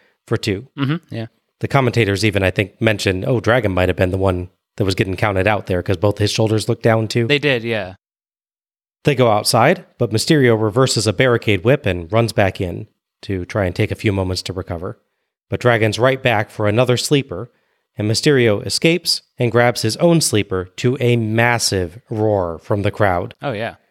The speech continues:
Speaker 1: I don't think a sleeper hold has gotten cheers that big since Roddy Piper was in the height of his popularity.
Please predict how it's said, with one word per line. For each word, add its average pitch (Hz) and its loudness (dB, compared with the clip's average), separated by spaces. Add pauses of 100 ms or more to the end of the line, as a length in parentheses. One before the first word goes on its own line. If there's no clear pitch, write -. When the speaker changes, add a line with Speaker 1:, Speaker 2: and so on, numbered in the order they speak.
(200)
Speaker 1:
I 123 2
don't 165 4
think 160 2
a 117 2
sleeper 135 2
hold 101 2
has 95 -2
gotten 104 -2
cheers 101 0
that 107 2
big 117 4
since - -2
Roddy 104 2
Piper 101 0
was 90 -2
in 90 -4
the 90 -2
height 98 -2
of 85 -6
his 90 -6
popularity. 90 -4